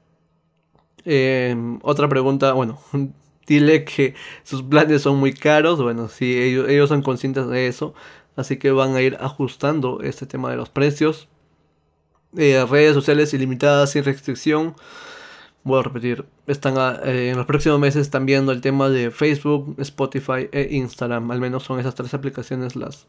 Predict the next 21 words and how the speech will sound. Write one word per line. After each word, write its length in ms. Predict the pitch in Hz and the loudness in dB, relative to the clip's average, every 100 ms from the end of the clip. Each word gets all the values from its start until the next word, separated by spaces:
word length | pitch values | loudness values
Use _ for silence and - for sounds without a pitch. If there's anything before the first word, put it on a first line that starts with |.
| - | -8
más 340 | 127 120 - - - _ | -6 -6 -10 -20 -20 _
fuertes. 800 | - - 156 139 139 135 143 - _ - - - - _ _ - | -8 2 4 2 0 -4 -4 -18 _ -20 -20 -20 -20 _ _ -8
Y 80 | |
todos 440 | 151 196 202 202 196 | 2 4 6 6 2
los 120 | 180 | -2
comentarios 400 | 180 160 165 170 | -2 0 0 2
giran 320 | - 175 170 | 4 4 4
alrededor 400 | 156 147 147 147 | 2 2 2 2
de 140 | 156 156 | 2 2
eso. 380 | 147 123 123 - - _ - | 0 -6 -8 -14 -20 _ -2
Que, 1300 | 139 131 131 131 123 117 117 113 113 113 127 139 - - - | 0 2 2 2 0 -2 -4 -8 -10 -12 -14 -18 -20 -20 -6
que 120 | 135 | 0
agreguen 340 | 139 147 143 | 4 4 4
aplicaciones, 840 | 135 135 - 127 165 160 156 151 147 | 0 -4 -8 -2 2 2 2 0 0
que 140 | 127 | -2
se 140 | - | 0
haga 100 | 143 | 2
el 80 | 135 | 2
nuevo 240 | 135 123 117 | 2 2 0
Twenty, 640 | 147 147 139 135 135 135 - | 0 2 0 0 0 0 -4
que, 640 | 123 117 117 113 139 | -4 -4 -6 -10 -14